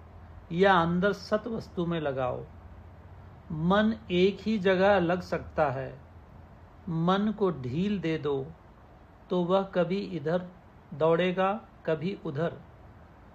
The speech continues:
मन को लक्ष्य पर जमा के रखो, तो फिर धीरे धीरे स्थिर हो जाएगा, फिर नहीं हिलेगा। दिन रात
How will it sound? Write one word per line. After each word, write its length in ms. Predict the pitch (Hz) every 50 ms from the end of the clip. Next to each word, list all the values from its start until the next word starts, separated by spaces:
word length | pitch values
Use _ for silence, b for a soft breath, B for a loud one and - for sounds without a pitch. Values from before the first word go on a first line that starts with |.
| - - -
मन 420 | 165 165 170 180 196 208 214 220 -
को 120 | - 196 190
लक्ष्य 440 | 180 165 165 165 - - - - -
पर 260 | - 208 208 208 226 - - - - - -
जमा 440 | 151 127 117 156 156 156 160 165 180 185
के 200 | 180 - 196 175
रखो, 480 | 147 127 - - - - 175 151 131 - - - - - - - - - - - - - - - - - - - - - - - - - - - - -
तो 80 | 226
फिर 220 | 190 - 226 214 196
धीरे 460 | 175 139 131 143 170 165 180 196 196
धीरे 400 | 160 151 156 170 160 185 190 190
स्थिर 380 | 185 - - - - 202 196
हो 180 | 196 170 170 147
जाएगा, 560 | 131 131 139 139 135 131 123 127 131 135 139 139 - - - - - - - - - - - - - - - - - -
फिर 240 | - 208 208 208
नहीं 380 | 208 196 175 156 131 156 220 220
हिलेगा। 560 | 180 175 165 147 143 139 127 131 127 131 139 - - - - - - - - - - - - - - - - -
दिन 480 | 147 135 135 175 202 220 220 226 220 208
रात 460 | 185 180 170 170 170 170 170 - -